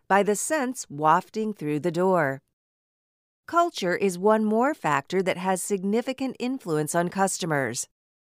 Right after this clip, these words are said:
For example, airline companies usually invest the time and money in producing advertisements in each country in local language so that local people can remember the details in the advertisements.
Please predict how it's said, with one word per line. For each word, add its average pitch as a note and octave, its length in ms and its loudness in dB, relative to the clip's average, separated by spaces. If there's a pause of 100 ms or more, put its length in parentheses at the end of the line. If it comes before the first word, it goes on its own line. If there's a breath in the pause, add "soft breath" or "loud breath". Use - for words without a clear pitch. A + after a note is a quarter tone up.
(100)
For C4+ 160 6
example, E3 580 0 (140)
airline A3+ 500 0
companies E3+ 600 -4
usually C#4+ 560 -2
invest G#3+ 560 0
the C3 80 -10
time D#3+ 420 -4
and E3+ 180 -2
money A3 380 0 (200 soft breath)
in G3+ 200 0
producing G#3+ 720 -4
advertisements D#3+ 840 -2
in C#3 180 -6
each B3 300 -6
country F3+ 560 -2
in E3+ 180 -2
local E3+ 400 0
language F#3+ 580 0 (140)
so - 160 -4
that A3+ 180 2
local B3+ 500 0
people D3+ 380 -2
can F#3 200 -4
remember F3+ 360 2
the F#3 120 0
details F3+ 560 0
in E3 100 -2
the F#3+ 140 0
advertisements. E3+ 1000 -2